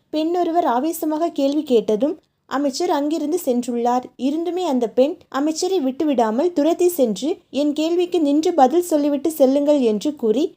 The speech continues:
அமைச்சரை அலறவிட்டுள்ளார். அதாவது, கிளாம்பாக்கம் பேருந்து நிலையத்தில் பேருந்து வசதிகள் இல்லாததால்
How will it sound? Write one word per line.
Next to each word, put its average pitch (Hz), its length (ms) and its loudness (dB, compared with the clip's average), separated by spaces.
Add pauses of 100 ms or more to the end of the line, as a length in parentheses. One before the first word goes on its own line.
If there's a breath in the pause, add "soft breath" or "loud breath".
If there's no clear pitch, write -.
அமைச்சரை 302 600 -2
அலறவிட்டுள்ளார். 247 880 2 (240)
அதாவது, 294 680 0
கிளாம்பாக்கம் 330 540 -2
பேருந்து 294 360 0
நிலையத்தில் 254 480 2
பேருந்து 311 420 4
வசதிகள் 277 480 2
இல்லாததால் 240 680 2